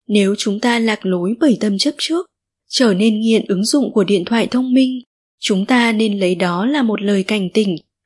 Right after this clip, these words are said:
và hoàn toàn ngừng hành vi này. Một khi chúng ta làm được thì có thể trở lại con đường đúng đắn. Khi thể chất của chị không tốt, đó có thể là cơ hội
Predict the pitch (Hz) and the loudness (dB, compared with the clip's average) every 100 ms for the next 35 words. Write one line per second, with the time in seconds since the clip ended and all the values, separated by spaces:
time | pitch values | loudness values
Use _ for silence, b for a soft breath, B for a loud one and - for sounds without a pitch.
0 | _ 226 214 214 208 190 208 190 180 180 | _ 0 2 0 -2 0 0 0 -2 -4
1 | 190 190 180 226 226 220 208 185 - _ | -4 -6 -4 -2 0 0 -2 -4 -10 _
2 | _ _ _ _ _ 202 196 - 220 196 | _ _ _ _ _ 0 0 0 0 0
3 | - 185 262 269 262 220 185 196 175 _ | -4 -2 0 0 0 -2 0 0 -2 _
4 | _ - 220 190 180 175 269 226 208 170 | _ -2 0 0 0 2 2 2 0 0
5 | 185 190 - 196 190 196 165 156 180 196 | -2 -2 -2 -2 0 0 -2 -6 -4 -2
6 | 180 190 330 _ _ _ _ _ _ _ | 0 -2 -6 _ _ _ _ _ _ _
7 | - 240 226 226 165 - 339 - 214 170 | -2 0 2 2 2 0 -2 0 0 0
8 | 226 - 226 202 202 277 349 - _ _ | 0 0 -2 -4 0 2 0 -6 _ _
9 | - 202 185 214 262 269 285 190 196 170 | -4 -2 -2 0 -2 2 0 0 -2 -4
10 | - 226 208 214 202 - | -2 -2 -2 -4 -2 -2